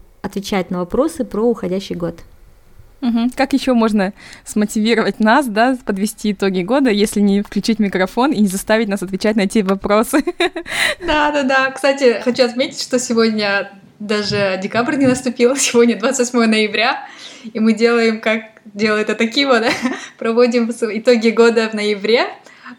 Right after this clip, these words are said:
Speaker 3: Так что посмотрим, к чему это приведет. Кима приготовила заранее интересные вопросы. Постараемся сегодня на них ответить.
Speaker 1: Кстати, еще хочу сказать, что если вас интересует, почему я делаю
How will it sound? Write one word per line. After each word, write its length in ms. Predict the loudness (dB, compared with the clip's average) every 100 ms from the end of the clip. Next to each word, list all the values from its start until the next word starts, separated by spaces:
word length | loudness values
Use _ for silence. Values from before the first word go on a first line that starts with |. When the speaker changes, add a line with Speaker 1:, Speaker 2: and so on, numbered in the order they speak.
| -10
Speaker 3:
Так 140 | -6 -6
что 160 | -4
посмотрим, 380 | -4 0 0 0
к 60 | 0
чему 180 | -2 -2
это 140 | -2
приведет. 420 | -2 -2 0 -2 -2 -10 -4
Кима 180 | -4
приготовила 480 | -4 -6 -4 -2 -2
заранее 640 | 0 -2 -2 -2 -2 -4 -6 -12
интересные 520 | -10 -6 -4 -4 -4 -4
вопросы. 640 | -2 -2 -2 -2 -4 -4 -18 -20 -20 -20 -14
Постараемся 460 | -12 -6 -2 -2 -4
сегодня 260 | -4 -4
на 40 | -4
них 140 | -4
ответить. 560 | -6 -4 -2 -4 -8 -14 _ _ _ -20 -6
Speaker 1:
Кстати, 220 | 0 0
еще 180 | 0 -2
хочу 480 | 0 0 0 0 -2
сказать, 380 | -4 0 2 0
что 200 | -2 0
если 280 | 2 2 2
вас 200 | 2 2
интересует, 440 | -2 -2 -2 -2
почему 480 | -2 -4 2 6 6
я 160 | 6 2
делаю 500 | 2 4 4 2